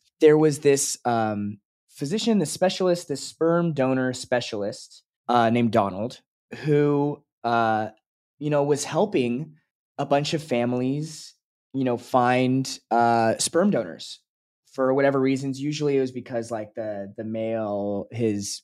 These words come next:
sperm count wasn't up or whatever, like, they couldn't have a kid for whatever reason. So this specialist, Donald, would say, you know, "Oh, I, I'll, I'll help you out. I'll find someone for you, f-, someone who looks like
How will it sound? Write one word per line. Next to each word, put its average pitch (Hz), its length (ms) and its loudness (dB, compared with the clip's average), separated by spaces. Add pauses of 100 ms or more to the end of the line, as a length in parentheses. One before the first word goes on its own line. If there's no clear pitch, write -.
sperm 175 380 0
count 160 280 0
wasn't 151 240 0
up 147 240 -2
or 135 60 -2
whatever, 135 400 0
like, 120 180 -4
they 131 100 -4
couldn't 143 200 -6
have 139 160 2
a 123 60 2
kid 127 280 -4
for 120 120 -8
whatever 110 260 -6
reason. 202 460 -4 (160)
So 147 480 6
this 143 260 -2
specialist, 156 500 -2
Donald, 139 320 -2
would 123 140 -6
say, 113 380 -6 (320)
you 147 100 -8
know, 113 260 -8 (320)
"Oh, 254 200 2
I, 196 180 2
I'll, 175 280 4
I'll 180 120 0
help 175 220 -6
you 185 120 0
out. 214 280 2
I'll 160 100 0
find 165 400 -6
someone 170 240 -8
for 165 160 -6
you, 156 560 0
f-, - 120 -20
someone 180 320 -2
who 165 120 0
looks 160 380 0
like 143 320 0